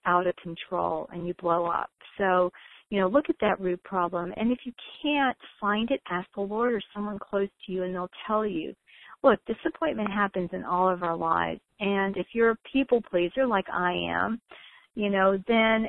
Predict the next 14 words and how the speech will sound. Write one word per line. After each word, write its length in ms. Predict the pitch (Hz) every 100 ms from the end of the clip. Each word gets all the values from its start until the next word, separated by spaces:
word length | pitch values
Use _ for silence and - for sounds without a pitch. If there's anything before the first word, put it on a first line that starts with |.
| -
it, 180 | 196 - _ -
it, 140 | 214 _ _ _ -
it's 140 | 202 - -
even 380 | 247 240 208
worse 280 | 208 277 277 - -
because 640 | 220 - 202 196 196 190 185 - - _ _
you 120 | 208 202
feel 180 | 233 233
like 180 | 226 -
you've 160 | 202 190
let 220 | 196 -
people 360 | - 190 175 175
down. 380 | 175 175 - - _ _ - - - - - _ -
Um, 400 | 214 202 190 190